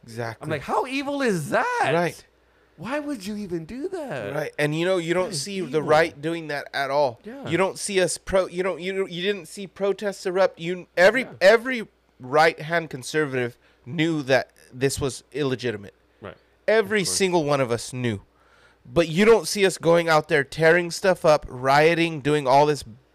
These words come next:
Speaker 1: bullshit that, that these leftists do. There's not, it's like, if there was an Antifa type, repu-, you know, a conservative formed, we wouldn't be doing this little petty stuff that these little kids are doing.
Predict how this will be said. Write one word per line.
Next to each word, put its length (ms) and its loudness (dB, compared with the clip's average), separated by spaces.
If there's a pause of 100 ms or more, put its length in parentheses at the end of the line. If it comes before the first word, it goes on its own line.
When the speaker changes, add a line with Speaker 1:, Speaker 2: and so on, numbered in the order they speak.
(260)
Speaker 1:
bullshit 560 -2
that, 200 -2
that 360 -2
these 240 -6
leftists 500 0
do. 240 0 (680)
There's 260 0
not, 220 0 (280)
it's 220 0
like, 260 4 (400)
if 160 -2
there 180 6
was 180 4
an 80 4
Antifa 800 0
type, 300 2
repu-, 320 -4 (100)
you 100 -4
know, 260 -2 (180)
a 60 -6
conservative 640 2
formed, 340 -2 (100)
we 280 0
wouldn't 180 0
be 80 -2
doing 300 0
this 180 -6
little 200 0
petty 320 0
stuff 340 -4
that 160 -6
these 360 -12
little 220 0
kids 380 -4
are 60 -4
doing. 280 -6